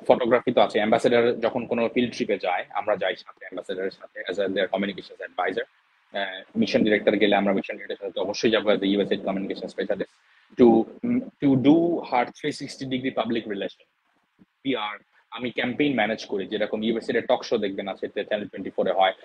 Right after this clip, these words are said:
আমরা ইউথ আউটরিচ করি, আমাদের আমরা, আহ, ইউ ল্যাব এর কমিউনিকেশনস এর স্টুডেন্ট এবং জার্নালিজম স্টুডেন্ট,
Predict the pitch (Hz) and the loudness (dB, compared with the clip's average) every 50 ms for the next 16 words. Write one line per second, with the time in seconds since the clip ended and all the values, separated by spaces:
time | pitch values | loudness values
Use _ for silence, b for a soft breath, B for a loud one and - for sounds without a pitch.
0 | - - 123 120 120 117 113 113 117 127 165 170 156 147 123 120 - - 117 107 | -4 0 2 4 6 6 6 6 4 4 4 6 6 6 2 2 2 -2 -6 -6
1 | - - - 101 - - - - 107 104 107 104 107 107 110 107 104 - _ _ | -6 -6 -8 -8 -10 -10 -14 -10 -8 -4 -4 -2 -2 -2 -2 -2 -2 -4 _ _
2 | _ - 107 104 107 120 123 120 120 113 110 113 120 117 110 - 110 107 110 110 | _ -2 0 2 4 6 6 6 6 6 4 2 0 -4 -4 -6 -8 -8 -8 -8
3 | 107 - - - 117 104 - 113 110 107 - - 120 110 110 107 101 - - 107 | -10 -10 -12 -12 -10 -8 -6 -4 -4 -4 -6 -6 -4 -4 -4 -4 -6 -8 -8 -8
4 | 110 107 107 107 110 110 110 107 113 107 104 - - 107 107 101 101 104 | -4 -2 0 0 0 0 -2 -2 -4 -4 -6 -8 -8 -8 -6 -6 -8 -8